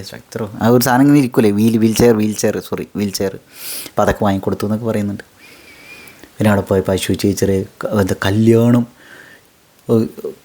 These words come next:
ഇപ്പോൾ കല്യാണം കഴിയുമെന്നുള്ളൊരു അവസ്ഥയിലെത്തി. പക്ഷേ കല്യാണം മുടങ്ങിപ്പോയി. അപ്പോൾ അരക്ക്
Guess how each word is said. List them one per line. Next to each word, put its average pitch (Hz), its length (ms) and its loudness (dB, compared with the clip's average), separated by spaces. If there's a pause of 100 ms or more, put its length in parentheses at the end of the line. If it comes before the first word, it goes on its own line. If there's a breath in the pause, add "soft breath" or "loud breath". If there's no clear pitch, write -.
ഇപ്പോൾ - 200 0
കല്യാണം 113 340 4
കഴിയുമെന്നുള്ളൊരു 107 540 2
അവസ്ഥയിലെത്തി. 98 640 -4 (140)
പക്ഷേ 98 260 -8
കല്യാണം 101 360 -2
മുടങ്ങിപ്പോയി. 98 600 0 (540)
അപ്പോൾ 104 200 -6 (240)
അരക്ക് 104 320 0